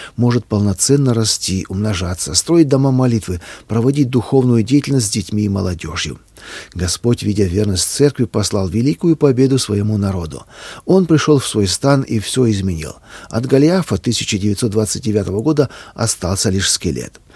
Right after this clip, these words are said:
Каков итог этой борьбы? После тридцати лет непрекращающихся гонений атеизм капитулировал. Двадцать пятого октября девяностого года постановлением Верховного Совета Р С Ф С Р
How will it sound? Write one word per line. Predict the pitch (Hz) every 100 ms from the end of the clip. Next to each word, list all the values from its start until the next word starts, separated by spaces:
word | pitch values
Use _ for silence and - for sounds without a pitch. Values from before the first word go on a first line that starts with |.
| - -
Каков | 127 131 208 -
итог | 151 - 160 -
этой | 135 139
борьбы? | 131 143 110 90 - _ _ _
После | 113 110 107
тридцати | 101 - 95 -
лет | 113 131 -
непрекращающихся | 120 113 113 110 98 - 123 110 - 98 -
гонений | 87 98 135 160 156
атеизм | 135 - 107 110 98
капитулировал. | 98 92 95 92 82 73 69 - - - - _
Двадцать | 110 175 - -
пятого | 180 160 143
октября | - 123 123 151
девяностого | 104 95 98 - 80 95
года | 151 123
постановлением | - 92 82 87 101 135 117 104
Верховного | 107 - 127 123 110
Совета | 98 87 107 - -
Р | 107 90
С | 87
Ф | 92
С | -
Р | 147